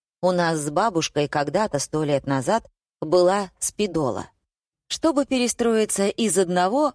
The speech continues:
радиодиапазона в другой, следовало вращать ручку.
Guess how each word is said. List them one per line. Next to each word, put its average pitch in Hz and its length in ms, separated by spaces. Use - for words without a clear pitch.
радиодиапазона 175 1300
в 143 80
другой, 165 500
следовало 285 640
вращать 165 500
ручку. 156 480